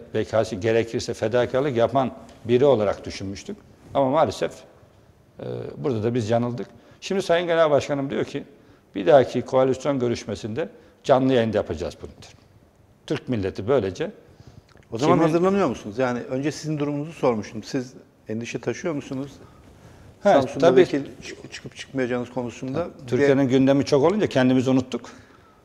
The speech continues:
Speaker 1: Ee,
Speaker 2: Bir, bir
Speaker 1: sahadayız, geziyoruz. Tabii bütün şey, hedef, e, Samsun'da şimdi özellikle İktidar Partisi bütün gücünü kullanıyor. Belediye başkanları, va-,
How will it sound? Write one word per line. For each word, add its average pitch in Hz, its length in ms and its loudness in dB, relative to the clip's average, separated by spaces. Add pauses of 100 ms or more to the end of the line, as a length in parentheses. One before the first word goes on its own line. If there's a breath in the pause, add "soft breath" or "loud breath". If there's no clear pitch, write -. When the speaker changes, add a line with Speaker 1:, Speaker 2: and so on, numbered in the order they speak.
(220 soft breath)
Speaker 1:
Ee, 131 120 0
Speaker 2:
Bir, 143 40 2
bir 139 60 -2
Speaker 1:
sahadayız, 156 760 4
geziyoruz. 117 600 -2 (760 soft breath)
Tabii 190 260 -2 (260)
bütün - 600 -6 (300)
şey, 113 200 0
hedef, 123 500 0 (220)
e, 110 40 -8 (600)
Samsun'da 107 640 -4
şimdi 110 300 -8
özellikle 104 580 -4
İktidar - 300 -2
Partisi 101 420 -4
bütün 131 220 0
gücünü 104 320 -2
kullanıyor. 104 400 -8 (180)
Belediye 147 320 4
başkanları, 95 480 -2 (2250 soft breath)
va-, 123 320 4